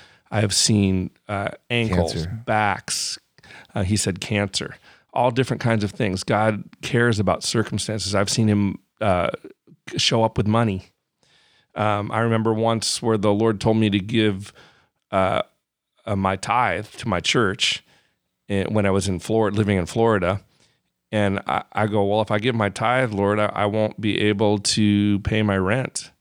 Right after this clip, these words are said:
Speaker 1: In fact, I'm gonna be short on my rent anyway." And he said, "Pay it." So I said, "Okay, I'm gonna be obedient to what I'm hearing." And my roommate was mad at me
Speaker 2: <laughs>
Speaker 1: for doing it. Um, and, and so I, I did it. And then,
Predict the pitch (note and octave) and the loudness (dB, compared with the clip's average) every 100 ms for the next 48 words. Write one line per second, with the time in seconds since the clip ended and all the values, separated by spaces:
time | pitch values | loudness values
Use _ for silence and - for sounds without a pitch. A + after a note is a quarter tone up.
0 | _ G2+ G2+ G#2 A2 G2+ G#2 F#2+ - A2 | _ -12 -4 -4 -2 -2 -2 -2 0 0
1 | G2+ G2+ G2+ G2+ G2+ G2 - G#2+ B2+ F#2+ | 2 0 0 0 0 -4 -2 0 2 0
2 | E2 - _ _ _ _ _ _ - G2+ | -2 -6 _ _ _ _ _ _ -4 -2
3 | - F2+ - A#2+ B2+ - _ _ _ _ | -2 -4 -2 -2 -2 -4 _ _ _ _
4 | _ - A2 F#2+ F#2+ G2 F#2 - C3+ - | _ -10 -2 -2 -2 -4 -4 -4 -4 -4
5 | A#2 A2+ G#2 G2 G2 G2+ G#2+ G#2+ A2+ G2+ | -2 -2 0 0 -2 0 0 0 0 0
6 | G2+ G2 F#2+ A#2+ A2+ G2 G2+ _ - G2 | 2 0 0 0 0 -2 -8 _ -8 -4
7 | G2 F#2+ A2 A#2 A#2 G#2+ A2 G#2 G#2+ - | 0 0 0 0 0 -2 -2 0 0 -2
8 | G#2+ A2 G#2+ - - F2 - D2+ G2+ A2 | -2 -2 -2 -8 -8 -6 -2 -2 2 4
9 | A2 A2+ A2 A2 - - - - - _ | 4 4 2 0 -4 -20 -20 -20 -20 _
10 | - G#2 F#2+ F2+ F#2 F#2+ - G#2+ G#2+ A2 | -4 0 0 0 -6 -10 -4 -2 0 0
11 | A2 - A#2+ A2 G#2 G#2 G#2 G#2 G2+ A#2+ | 0 0 0 0 0 -2 -2 -2 0 0
12 | B2 F#2 - G#2+ G#2 G2 G2 | 0 -2 -2 0 2 0 -2